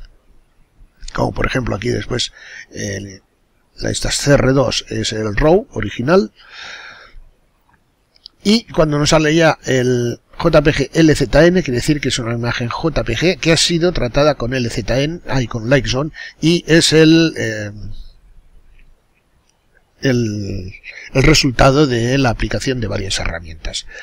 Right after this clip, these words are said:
Eh, como veis, aquí también tenemos este, este, esta serie de iconos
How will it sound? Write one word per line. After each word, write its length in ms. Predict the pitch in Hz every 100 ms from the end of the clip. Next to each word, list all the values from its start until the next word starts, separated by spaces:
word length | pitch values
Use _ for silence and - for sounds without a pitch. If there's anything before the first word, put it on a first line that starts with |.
| - - - -
Eh, 460 | - 151 151 147 143
como 220 | 151 147
veis, 180 | 175 196
aquí 160 | 147 143
también 300 | 135 135 123
tenemos 760 | 139 151 156 208 208 - - _ _ - _ _ _ _ _ _ - -
este, 720 | 151 - - 127 113 104 101 98 - - _ _ - _ - _ - _ _ _ _ _ _ - _ _ - _ -
este, 720 | - - - 120 107 101 101 107
esta 300 | - 107 107
serie 300 | 113 104 117
de 60 |
iconos 500 | 135 196 226 233 -